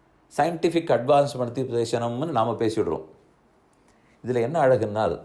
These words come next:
பல சயின்டிஃபிக் கண்டுபிடிப்புகள், அட்வான்ஸ்மெண்ட்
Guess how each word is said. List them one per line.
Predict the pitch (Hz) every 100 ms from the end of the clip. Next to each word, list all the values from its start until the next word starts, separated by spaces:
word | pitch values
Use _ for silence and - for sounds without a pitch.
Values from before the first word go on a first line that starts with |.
| - _ -
பல | 110 131
சயின்டிஃபிக் | 135 135 156 147 156 143 131 123
கண்டுபிடிப்புகள், | 104 127 127 123 117 113 127 131 -
அட்வான்ஸ்மெண்ட் | 98 110 123 117 107 110 107